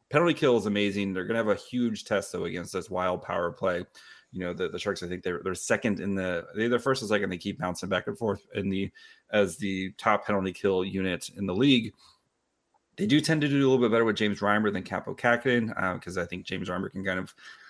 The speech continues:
correct the little mistakes there. But, you know, their, their penalty kills with Nick Bonino and Logan Couture and Matt Nieto,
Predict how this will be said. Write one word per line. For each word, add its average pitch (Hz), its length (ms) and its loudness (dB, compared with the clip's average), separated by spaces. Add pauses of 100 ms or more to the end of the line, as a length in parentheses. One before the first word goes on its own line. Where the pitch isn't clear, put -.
(260)
correct 143 500 6
the 113 180 0
little 110 200 4
mistakes 120 480 0
there. 131 460 4
But, 135 280 6 (600)
you 101 100 0
know, 95 80 6
their, 95 160 4
their 110 140 4
penalty 123 260 4
kills 120 280 4
with 104 140 0 (280)
Nick 104 200 0
Bonino 127 520 4
and 101 100 0
Logan 95 180 2
Couture 117 580 4
and 92 460 -6
Matt 95 260 -2
Nieto, 117 520 4